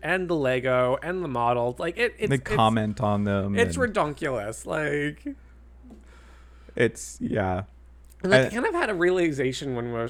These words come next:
Speaker 1: I was talking to one of the movers today, 'cause he came in to do, like, sort of a preliminary sort of, like, talk about, like, what's gonna move, what's needs to be done, how long it's gonna take.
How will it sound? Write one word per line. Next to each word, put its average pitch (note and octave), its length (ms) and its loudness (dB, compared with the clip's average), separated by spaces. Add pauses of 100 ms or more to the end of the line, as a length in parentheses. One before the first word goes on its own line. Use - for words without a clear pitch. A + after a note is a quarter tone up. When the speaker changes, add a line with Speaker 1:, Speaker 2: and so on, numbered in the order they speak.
Speaker 1:
I C#3 80 -2
was B2+ 80 -2
talking B2+ 320 -4
to B2 60 -6
one A#2+ 100 -2
of A#2 60 -4
the A2+ 60 -4
movers A2+ 400 -4
today, G#2 140 -4
'cause A2 200 -6
he B2+ 100 -2
came C#3 220 -2
in B2 240 0
to C3 120 -8
do, A2+ 300 -2
like, G#2+ 180 -4
sort B2 160 -6
of A2+ 60 -6
a A2 60 -10
preliminary A2+ 560 -2
sort A2+ 160 -10
of, G#2 100 -10
like, G#2 140 -8
talk G#2 320 -6
about, G#2 260 -4
like, G#2 180 -8
what's G#2 160 -8
gonna G#2+ 180 -10
move, A#2+ 220 -4
what's A2+ 160 -6
needs - 320 -12
to - 80 -18
be G2 60 -12
done, B2 400 -4
how D#3+ 140 -12
long G2+ 140 -12
it's F#2+ 100 -16
gonna F#2+ 140 -16
take. B2+ 420 -6